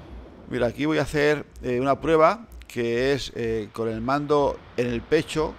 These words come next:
o sea que las antenas, mi cuerpo las está, eh, obstruyendo y lo estoy tirando para atrás en el mar, pues para ver hasta dónde más o menos puede llegar el alcance y, y cuándo me va a dar el problema ese de, ahí está, señal débil,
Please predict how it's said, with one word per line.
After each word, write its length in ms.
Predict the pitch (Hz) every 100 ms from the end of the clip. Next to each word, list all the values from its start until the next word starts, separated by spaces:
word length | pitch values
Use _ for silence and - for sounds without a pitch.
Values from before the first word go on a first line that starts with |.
| -
o 20 | -
sea 220 | 123 117
que 280 | 113 113 87
las 180 | 113
antenas, 600 | 107 107 139 147 131 104
mi 140 | 98 110
cuerpo 400 | 117 151 135 107
las 140 | 107
está, 580 | 104 - 131 131 127 117 - - - - - -
eh, 140 | 123
obstruyendo 680 | 120 - 131 151 151 175 285 - - - - -
y 60 |
lo 80 | 151
estoy 180 | 139 151
tirando 260 | 147 151
para 120 | - 135
atrás 180 | 139
en 80 | 143
el 160 | 143 143
mar, 320 | 165 214 277 -
pues 140 | 117
para 180 | - 113
ver 140 | 117
hasta 220 | 127 - 127
dónde 200 | 120 117
más 140 | 120
o 40 |
menos 280 | 117 117 113
puede 200 | 113 117
llegar 340 | 117 113 120 120
el 100 | 113
alcance 640 | 110 120 120 - 135 127
y, 360 | 113 107 101 -
y 100 | 107
cuándo 320 | 101 117 120
me 80 | 117
va 80 | 110
a 40 |
dar 100 | 113
el 80 | 113
problema 400 | 110 113 104 110
ese 220 | 113 131
de, 500 | 117 104 95 87 80 - - - - - - -
ahí 120 | 90 104
está, 240 | - -
señal 320 | - 107 98
débil, 260 | 92 87 87